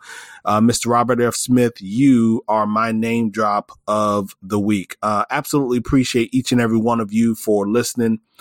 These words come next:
You can catch me this week on Sirius X M channel one twenty-six, one P M, uh, this Sunday when I interview the C E O of Khaki. Uh, I promise you, we are going to have a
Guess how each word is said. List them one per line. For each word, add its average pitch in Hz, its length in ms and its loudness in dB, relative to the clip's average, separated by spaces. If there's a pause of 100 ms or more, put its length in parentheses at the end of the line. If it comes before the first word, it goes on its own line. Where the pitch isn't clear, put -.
(180)
You 104 120 -4
can 107 160 -4
catch - 260 -4
me 120 80 0
this 113 220 0
week 120 200 2
on 110 100 0
Sirius 113 380 0
X 113 200 0
M 113 140 2
channel 110 240 0
one 110 180 2
twenty-six, - 680 -2 (380)
one 127 240 0
P 135 260 4
M, 120 380 2
uh, 110 200 0
this 107 240 0
Sunday 113 400 2
when 107 200 0
I 107 100 -2
interview 113 400 0
the 98 120 -4
C - 260 -2
E 113 180 2
O 110 180 0
of 101 220 -4
Khaki. 104 500 -4 (460)
Uh, 92 160 -2
I - 80 -2
promise 127 420 0
you, 123 80 2
we 117 160 2
are 110 100 2
going 110 260 -2
to 107 60 0
have 110 460 -2
a 147 360 0